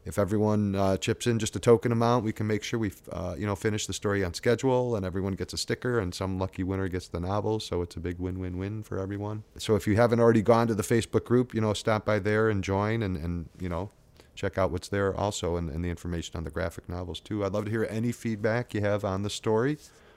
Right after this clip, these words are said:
or on the podcast, or any ideas that you think would be helpful in general. And, uh, also, lastly, I have a couple other podcasts, if you have not had a chance to hear. Chicago Creators is a podcast,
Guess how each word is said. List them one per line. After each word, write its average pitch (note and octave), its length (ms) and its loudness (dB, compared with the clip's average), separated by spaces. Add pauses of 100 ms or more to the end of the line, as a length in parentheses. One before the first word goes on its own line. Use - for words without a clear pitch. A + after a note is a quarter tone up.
(200)
or F#2+ 180 0
on G2 100 2
the G2 80 2
podcast, G#2+ 760 -2
or G2 80 0
any F#2+ 180 -2
ideas F#2+ 360 -2
that G2 120 -4
you E2+ 60 -6
think F#2+ 240 -6
would F#2 120 -4
be F2 100 -4
helpful F#2 360 -2
in F2+ 80 0
general. G2 420 0 (560)
And, E2+ 520 -2
uh, E2 220 2
also, G2 280 2
lastly, G2+ 400 2
I G2 80 2
have G2 140 0
a G2 40 -6
couple G2+ 300 -4
other G#2+ 220 2
podcasts, F#2 680 -4
if - 120 -14
you F#2+ 80 -2
have F#2 180 -4
not F2+ 160 -4
had F#2+ 220 -4
a F2+ 40 -6
chance F#2 300 -6
to - 140 -8
hear. G2+ 340 -2 (120)
Chicago G#2+ 500 2
Creators G#2 880 2
is F2+ 260 0
a F2+ 60 -4
podcast, F#2 720 -4